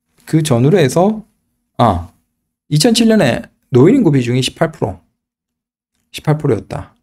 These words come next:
경제에 문제가 발생했을 때 노인 인구 비중이 십팔 프로. 우리가 지금 십구 넘어가고 있으니까. 그러니까 일본으로 보면 일본도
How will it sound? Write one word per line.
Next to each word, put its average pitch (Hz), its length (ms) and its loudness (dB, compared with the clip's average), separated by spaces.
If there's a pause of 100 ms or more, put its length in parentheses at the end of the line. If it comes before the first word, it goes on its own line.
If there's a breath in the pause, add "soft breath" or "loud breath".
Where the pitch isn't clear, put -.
경제에 156 420 2
문제가 139 300 2
발생했을 113 480 -4
때 160 140 -4
노인 113 240 0
인구 110 180 -6
비중이 110 260 -6
십팔 - 240 -14
프로. 120 280 -14 (500)
우리가 180 220 2
지금 123 180 -2
십구 - 220 -8
넘어가고 113 400 -4
있으니까. - 480 -20 (300)
그러니까 175 160 2
일본으로 226 360 2
보면 110 240 -4
일본도 156 760 0